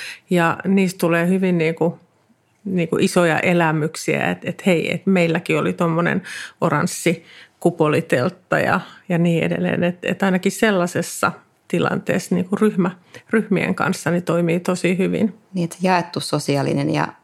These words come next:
Speaker 2: historiallinen ja kulttuurinen konteksti on kuitenkin se, mistä me, mistä me, niin kuin, niitä merkityksiä peilataan, niin se toimii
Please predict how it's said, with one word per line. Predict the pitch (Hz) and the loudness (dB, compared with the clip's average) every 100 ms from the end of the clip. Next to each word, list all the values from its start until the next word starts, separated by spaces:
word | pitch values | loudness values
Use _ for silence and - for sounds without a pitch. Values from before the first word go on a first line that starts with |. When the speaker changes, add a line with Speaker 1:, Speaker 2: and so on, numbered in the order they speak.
| - 147 131 | -14 -10 -8
Speaker 2:
historiallinen | 147 - 147 143 139 | -8 -4 -2 0 0
ja | 143 | 0
kulttuurinen | - 143 - 139 131 | 0 -2 -2 -2 -2
konteksti | 131 147 139 - - 143 | 0 0 2 -2 -4 -2
on | 143 | 0
kuitenkin | 139 135 - - - | 0 0 0 -2 -4
se, | - | -4
mistä | - 143 - | -2 -2 -4
me, | 180 147 - | -6 -4 -2
mistä | 139 - | -2 -2
me, | 156 | 0
niin | 156 | 0
kuin, | - 147 | 0 0
niitä | 147 | 2
merkityksiä | 139 160 - - - 165 | 0 -2 -8 -8 -4 -2
peilataan, | 170 151 165 - 165 175 | 0 0 0 0 0 0
niin | 185 - - | -2 -6 -14
se | - 151 - _ - - - _ _ - | -8 -6 -8 _ -20 -20 -20 _ _ -2
toimii | 151 127 123 165 | 0 2 0 -2